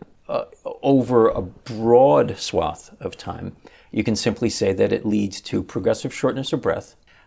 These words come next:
uh, progressive limitation in activity, with several other features that may occur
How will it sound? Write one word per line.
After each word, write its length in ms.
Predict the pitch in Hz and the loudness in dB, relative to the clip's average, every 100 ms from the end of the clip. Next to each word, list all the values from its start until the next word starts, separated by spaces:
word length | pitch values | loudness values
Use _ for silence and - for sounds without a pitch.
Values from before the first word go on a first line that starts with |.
| - | -12
uh, 180 | - 92 | -6 -6
progressive 580 | - 104 113 - 107 | -4 2 2 2 -2
limitation 720 | 107 98 98 - 120 117 120 | 0 -2 -4 -4 -4 -2 -4
in 220 | 120 123 110 | -4 -4 -4
activity, 600 | 107 - 95 85 101 127 _ _ _ _ _ _ | -4 -4 -4 -2 -8 -12 _ _ _ _ _ _
with 680 | 117 98 120 120 120 - - | -8 0 4 6 4 -2 -16
several 800 | - - - - 135 131 135 123 | -12 -6 -4 2 2 4 0 0
other 580 | - 123 110 110 107 104 - _ _ | 2 2 4 2 2 -2 -10 _ _
features 460 | - 139 127 - 113 | -4 -2 0 0 -2
that 120 | 117 | -2
may 160 | 107 107 | 0 -2
occur 580 | 101 - 104 101 101 | -2 0 2 4 2